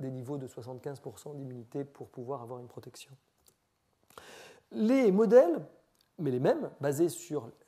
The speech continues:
exactement la même théorie, euh, se sont beaucoup raffinés, vous imaginez bien, avec le temps, et notamment avec les ordinateurs. Il y a eu une, de très beaux papiers qui ont été, euh, publiés par une équipe, euh,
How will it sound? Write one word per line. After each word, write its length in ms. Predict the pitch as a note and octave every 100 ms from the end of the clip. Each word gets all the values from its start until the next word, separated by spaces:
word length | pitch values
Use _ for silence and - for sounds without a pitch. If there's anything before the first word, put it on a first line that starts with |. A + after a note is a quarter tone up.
| - - B2+
exactement 460 | D3 E3+ - F3 F3+
la 80 | C#3
même 180 | C3+
théorie, 440 | A#2+ E3 D3 D#3 D4 - - -
euh, 60 | D3+
se 160 | -
sont 300 | F#3 - F#3+
beaucoup 340 | C3 F#3 F#3+ G3+
raffinés, 460 | C3+ - E3 A#3 B3
vous 160 | C3+ C3
imaginez 480 | C3+ C3+ B2+ C#3
bien, 260 | D3 E3+ A#3+
avec 280 | F#3+ B2 -
le 80 | G3+
temps, 280 | F#3 G#3+ B3 - -
et 80 | F#3
notamment 420 | G#3+ G3+ F#3+ A#3+
avec 200 | E3 E3
les 120 | C#3+
ordinateurs. 600 | C3 B2+ C#3 - - - _ - -
Il 80 | -
y 40 | F#3+
a 20 |
eu 220 | B3+ A3+ -
une, 340 | - C#3+ C#3 - D#3+ -
de 140 | D#3 D3+
très 220 | D#3 A3+
beaux 220 | A3 G#3
papiers 420 | D#3+ D3+ - G#3+
qui 100 | A3
ont 80 | C#3+
été, 300 | C3 D#3 D#3
euh, 120 | C3
publiés 420 | A#2+ C#3 C3+ D3+ F#3+
par 160 | C#3+
une 80 | C3
équipe, 360 | B2+ - E3 -
euh, 120 | B2+